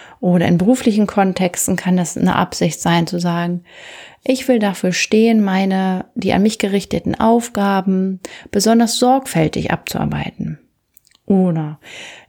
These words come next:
ich will dafür stehen, in meinem beruflichen Handeln, ähm, besonders schnell zu agieren und zu schnellen und hilfreichen Lösungen zu kommen.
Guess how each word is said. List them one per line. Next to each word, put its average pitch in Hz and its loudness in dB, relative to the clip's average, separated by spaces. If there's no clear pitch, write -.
ich - -2
will 220 6
dafür 180 -2
stehen, 262 4
in 190 0
meinem 180 2
beruflichen 180 -4
Handeln, 185 0
ähm, 202 0
besonders 208 0
schnell 247 4
zu - -6
agieren 214 0
und 190 -4
zu - -4
schnellen 226 2
und 175 -2
hilfreichen 202 0
Lösungen 196 0
zu - -14
kommen. 175 -10